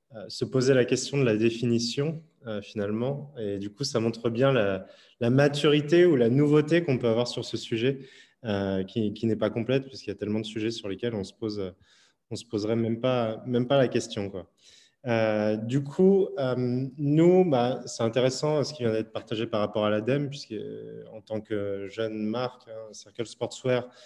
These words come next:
juste pour remettre le, le, le concept, hein, c'est, c'est une marque qu'on a, euh, lancée il y a, il y a un petit peu plus d'un an, de sport, de vêtements de sport, cent pour cent en économie circulaire. Donc, évidemment, on s'est, on s'est posé ces questions-là.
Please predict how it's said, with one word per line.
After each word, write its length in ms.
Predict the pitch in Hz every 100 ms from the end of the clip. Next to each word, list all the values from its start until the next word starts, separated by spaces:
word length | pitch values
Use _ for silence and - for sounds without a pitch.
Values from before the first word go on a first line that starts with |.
| -
juste 240 | _ 107 -
pour 140 | 107
remettre 300 | 104 107 107
le, 400 | 110 104 101 104
le, 260 | 107 110 110
le 160 | 110 110
concept, 540 | - 104 - 120 -
hein, 80 | 107
c'est, 300 | 107 - 107
c'est 160 | - 110
une 80 |
marque 260 | 107 113 110
qu'on 140 | 113
a, 160 | 104 104 - _ - _ _ 120
euh, 480 | 107 101 101 101 101
lancée 640 | 107 113 - 127 127 127
il 220 | 127 113 104
y 120 | 110
a, 320 | 104 101 98
il 240 | 98 110
y 40 | 113
a 40 |
un 100 | 110
petit 160 | 110 -
peu 100 | 131
plus 140 | 123
d'un 220 | 117 113
an, 320 | 117 139 151 147
de 100 | 110
sport, 540 | - 123 127 147 127
de 40 |
vêtements 220 | 107 - 110
de 60 |
sport, 280 | - 131 131
cent 160 | - 104
pour 120 | -
cent 160 | -
en 80 | 113
économie 380 | 104 107 107 117
circulaire. 520 | 113 120 - 113 95 - -
Donc, 200 | 107 104
évidemment, 360 | 104 107 117
on 120 | 120
s'est, 280 | 117 110 107 -
on 80 |
s'est 160 | 107 120
posé 200 | 117 113
ces 160 | 110 113
questions-là. 500 | 107 - 107 123